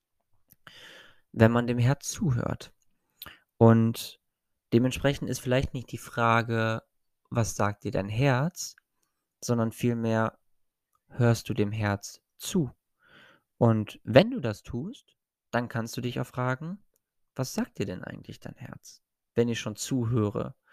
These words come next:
Und das Herz sagt ganz, ganz viele Dinge. Es sp-, spricht von Emotionen, es spricht von Leidenschaft, es spricht von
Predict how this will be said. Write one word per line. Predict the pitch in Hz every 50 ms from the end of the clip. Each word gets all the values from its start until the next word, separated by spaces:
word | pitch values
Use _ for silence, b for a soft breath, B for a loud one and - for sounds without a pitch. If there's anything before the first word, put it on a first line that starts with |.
| b b b b b b b b b b b b b b b _ _ _ _ _
Und | - - 117 117 113 113 113 113 113 - - - - - - - _ _ _ _ _ _ _ _ _ _
das | - 110 - -
Herz | 160 185 208 208 - -
sagt | - 110 107 110 107 - - - - - _ _ _ _ _ _ _ _ _ _ _ _ _
ganz, | 131 139 151 -
ganz | 135 117 -
viele | - 147 143 131 113
Dinge. | 120 113 110 104 - - - - _ _ _ _ _ _
Es | - - - -
sp-, | - -
spricht | - - - - 143 131 - -
von | - - 113 110 107 104 104 104 110 - _ _ _ _ _ _ _ _ _ _ _ _ _ _ _ _ _ _ _ _ _ _ _ _ - - _
Emotionen, | 117 113 110 110 101 - - - 117 113 120 127 127 120 113 113 110 113 123 - _ _ _ b b b b b b b b b b _
es | 113 104
spricht | - - - 117 110 - -
von | - - 107 104 101 104 101 104 - - _ _ _ _ _
Leidenschaft, | 104 101 107 110 127 131 - 123 110 - - 113 107 107 117 - - - _ _ _ _ _ _ _ _ _ _ _
es | - 113
spricht | - - - - 110 - - -
von | - - 107 104 104 104 104